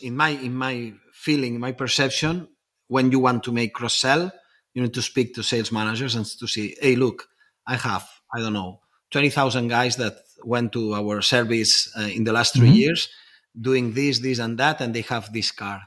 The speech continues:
Speaker 1: Would you like to make business out of them for
Speaker 2: Mm-hmm.
Speaker 1: selling new cars or used cars?" You, you, you have to speak to the sales manager or to the,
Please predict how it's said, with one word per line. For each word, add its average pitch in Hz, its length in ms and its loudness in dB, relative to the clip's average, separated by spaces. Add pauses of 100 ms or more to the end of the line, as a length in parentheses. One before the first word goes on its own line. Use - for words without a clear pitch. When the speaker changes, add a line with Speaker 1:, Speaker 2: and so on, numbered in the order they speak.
(160)
Speaker 1:
Would 113 180 -8
you 123 60 0
like 127 200 2
to 131 80 -6
make 117 220 -2
business 113 400 0
out 110 220 -4
of 101 120 -12
them 113 400 0 (220)
for - 380 8
Speaker 2:
Mm-hmm. - 160 -2
Speaker 1:
selling 117 320 0
new 110 120 0
cars 120 360 2
or 113 40 -4
used 107 280 -8
cars?" 127 220 -8 (460)
You, 127 140 -12 (160)
you, 127 260 -6
you 117 140 -10
have 143 240 0
to 127 100 -12
speak - 220 -12
to 113 120 -12
the 104 100 -10
sales - 320 -12
manager - 280 -20 (240)
or 107 60 -18
to 110 140 -10
the, 104 260 -4